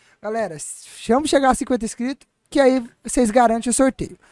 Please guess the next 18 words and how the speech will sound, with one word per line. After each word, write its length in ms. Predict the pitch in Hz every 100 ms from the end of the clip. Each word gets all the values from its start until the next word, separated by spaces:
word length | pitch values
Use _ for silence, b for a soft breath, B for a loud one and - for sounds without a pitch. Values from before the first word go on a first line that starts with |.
| b b b
Aproveita, 520 | - 269 226 254 254
segue 320 | - - 233
as 60 | 233
nossas 520 | 220 - 202 190 165
redes 200 | 208 190
sociais, 400 | - 185 175 190
Sacara 340 | - 180 185 190
Podcast 460 | 180 170 - 180
ponto 320 | 175 196 190 190
oficial 320 | 185 185 175
no 60 |
Instagram, 360 | 175 165 156 180
Sacara 320 | 185 175 190 180
Podcast 440 | 180 - 180 175
no 80 | 185
Facebook, 520 | 185 180 165 214 233
no 120 | 226
Twitter 320 | 220 220 214